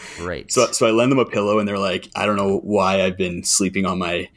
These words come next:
Speaker 1: folded up pair of pants or boots or whatever it
Speaker 2: Yeah.
Speaker 1: is."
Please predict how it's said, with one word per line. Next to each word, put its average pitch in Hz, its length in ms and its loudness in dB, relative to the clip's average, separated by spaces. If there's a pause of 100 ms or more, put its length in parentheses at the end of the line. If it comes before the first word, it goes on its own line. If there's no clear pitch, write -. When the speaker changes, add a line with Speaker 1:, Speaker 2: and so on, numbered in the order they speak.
(140)
Speaker 1:
folded 98 380 0
up - 180 2
pair 90 180 0
of 85 80 -4
pants 90 440 -6
or 87 320 -6 (200)
boots 95 440 -2
or 92 80 -2
whatever 104 320 -4
it - 120 -4
Speaker 2:
Yeah. 95 160 0
Speaker 1:
is." - 260 0